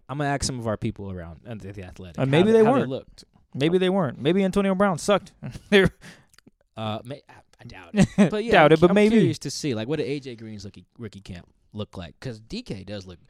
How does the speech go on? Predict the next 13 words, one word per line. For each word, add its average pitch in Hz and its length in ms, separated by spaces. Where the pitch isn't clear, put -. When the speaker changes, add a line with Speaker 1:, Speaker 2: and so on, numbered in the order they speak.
Speaker 1:
everything 208 460
that 185 220
you 139 80
think 170 380
about 165 300
at 113 100
first, 147 300
it 113 100
looked 101 200
great. - 180
Big 147 220
dude, 120 280
yes, - 380